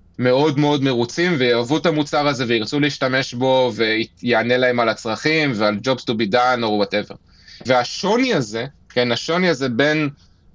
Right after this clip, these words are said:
חשיבה רק על engineering או חשיבה על הביזנס, הוא דרמטי, כן? אנחנו נדבר כנראה בהמשך על, על מה המשמעות של זה, אבל זה שוני שהוא דרמטי.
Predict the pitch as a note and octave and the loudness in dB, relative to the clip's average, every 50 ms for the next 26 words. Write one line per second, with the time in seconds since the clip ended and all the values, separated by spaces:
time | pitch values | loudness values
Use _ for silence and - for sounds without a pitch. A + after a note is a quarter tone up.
0 | _ - - C3+ B2 - - C3 A2 C3+ D3+ D#3 D3 A#2+ A#2 A#2+ C3+ D#3 D3+ - | _ -4 -4 -4 -2 -2 -4 -2 2 2 2 2 2 0 0 0 0 0 2 0
1 | F#3 E3 D3+ D3 C#3 B2+ B2+ B2+ A#2+ G#2+ - - B2+ B2 C#3 D3+ C#3+ C3 A#2 G#2 | 0 2 2 2 2 2 0 -2 -2 -4 -4 -4 -2 0 0 0 0 -2 -2 -2
2 | - - A2+ - B2 - - B2+ A#2 C3+ D3 D3+ C#3 B2 A#2 A2 D3+ F#3 F#3 D#3 | -2 -4 -4 -4 -6 -4 -4 -2 0 2 2 2 0 0 0 0 0 0 0 -2
3 | D3+ C3+ C3 C#3 - - - - _ _ _ _ _ _ _ - _ _ _ - | -2 -4 -4 -4 -6 -10 -20 -20 _ _ _ _ _ _ _ -20 _ _ _ -10
4 | - - B2+ A#2+ - A#2 B2 A#2+ E3 F3+ - - - - - - B2+ B2 A#2+ A2 | -4 -2 -2 0 0 0 2 2 0 -2 -2 -6 -10 -10 -4 -2 0 0 0 0
5 | - A#2+ A#2 A2 A#2 A#2 C#3+ C#3+ C#3+ D3+ C#3 C3+ C3+ C3 C3+ B2+ A#2+ - D3+ C#3 | 0 -2 0 0 0 0 -2 -2 0 0 0 0 0 0 0 -2 -2 -2 -4 -2
6 | - D3 B2 B2 A2 E2 - A#2 A#2 A#2 B2+ C3+ C3+ C#3 - - F3 A#3+ D#4 - | -2 -2 -2 0 0 0 0 0 2 2 0 2 2 0 -2 0 0 -2 0 -2
7 | G3 C#3+ C3 C3 A#2 G#2 A2 G#2+ G#2 A2+ - - C#3+ D3 D3+ C#3 - A#2+ A2 G#2 | -4 -2 -2 -2 -2 0 -2 -2 -2 -4 -4 -2 -2 -2 -2 -2 -2 -4 -4 -2
8 | G#2+ A2 A2 G#2+ F2+ - _ - | -2 -2 -2 -2 -6 -10 _ -20